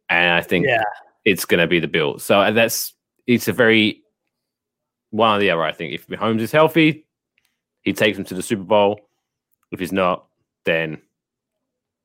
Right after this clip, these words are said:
Speaker 1: gonna see the Bills in the pl-, in the Super Bowl, which would be interesting.
Speaker 2: Which I wouldn't hate that. I like the Bills. The Bills are fun to watch, so.
Speaker 1: I'm just, uh, also at the point, like, if,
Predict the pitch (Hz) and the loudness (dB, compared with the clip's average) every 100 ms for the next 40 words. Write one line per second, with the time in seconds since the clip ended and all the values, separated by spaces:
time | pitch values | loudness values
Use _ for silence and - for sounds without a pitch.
0 | _ - 90 92 85 113 135 123 107 117 | _ -14 -6 -4 -2 2 4 4 2 -2
1 | - 117 - 110 107 113 107 - 139 120 | -2 -6 -2 -2 -2 -2 -4 -6 -16 -4
2 | 87 73 - 69 71 71 - - - - | -4 -4 -10 -16 -14 -16 -20 -20 -20 -20
3 | _ - 143 151 165 131 107 101 - 58 | _ -16 -2 2 2 0 -6 -12 -14 -14
4 | - - - - - - - 120 123 123 | -16 -18 -20 -20 -20 -20 -20 -20 -20 -20
5 | 117 123 123 - - _ - - 82 - | -20 -20 -20 -20 -20 _ -20 -20 -20 -20
6 | _ _ _ _ _ _ - 170 240 233 | _ _ _ _ _ _ 0 4 4 2
7 | - - - 156 151 143 101 - 123 107 | 2 0 2 2 4 2 2 2 2 4
8 | 98 107 - 127 | 2 2 0 -6